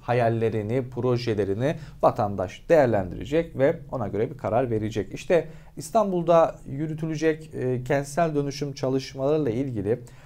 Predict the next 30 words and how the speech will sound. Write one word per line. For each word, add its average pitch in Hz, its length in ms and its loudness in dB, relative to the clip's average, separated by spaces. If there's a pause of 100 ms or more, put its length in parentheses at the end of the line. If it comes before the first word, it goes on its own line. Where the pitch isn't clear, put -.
hak 170 240 2
sahiplerine 143 600 0
verilecek 135 480 0
maddi 127 400 -2
destek 135 600 2
miktarı 110 540 0
da 170 100 0
netleşti. 117 640 -4
Onu 117 240 -6
da 107 140 0
detayını 104 400 -2
sizlerle 101 480 -4
paylaşalım. 147 720 0 (280)
Resmi 131 420 0
gazetede 127 460 0
yayımlanan 117 640 2 (160)
kararla 120 640 2 (220)
Cumhurbaşkanlığı 101 840 -2
kararıyla 92 720 0 (260)
hak 156 200 0
sahiplerine 107 840 0
bir 156 320 0
konut 117 320 -4
için 127 440 -4
yedi 117 400 0
yüz 151 380 -2
bin 104 340 0
liraya 101 360 2
kadar 92 340 -4
hibe 131 640 2